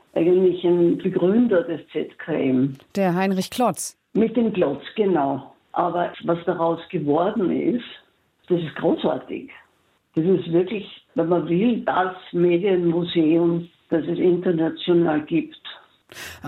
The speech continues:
Speaker 2: Und Sie, Frau Schöpf, was werden Sie von Peter Weibel in Erinnerung behalten? Außer, dass er ein Chaot war. <laughs>
Speaker 1: Und Zuckerdosen leer gegessen hat. Er war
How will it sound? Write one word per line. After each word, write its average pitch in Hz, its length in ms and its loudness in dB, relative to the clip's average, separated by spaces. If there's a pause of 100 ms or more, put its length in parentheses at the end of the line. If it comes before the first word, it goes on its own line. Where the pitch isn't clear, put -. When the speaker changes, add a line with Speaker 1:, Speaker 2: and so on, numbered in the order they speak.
Speaker 2:
Und 214 160 2
Sie, 247 160 0
Frau 262 220 2
Schöpf, - 480 -4
was 214 220 0
werden 233 240 4
Sie 254 540 0
von 240 600 0 (140)
Peter 226 300 0
Weibel 240 320 0
in 220 120 -2
Erinnerung 170 720 0
behalten? 156 560 -4 (420)
Außer, 214 280 0
dass 208 200 0
er 214 100 0
ein 196 140 0
Chaot 202 500 -2
war. 143 300 -4 (160)
<laughs> 254 100 0 (400)
Speaker 1:
Und 190 220 0
Zuckerdosen 170 680 0
leer 160 180 0
gegessen 156 580 -2
hat. - 220 -2 (1300)
Er 180 160 0
war 196 180 0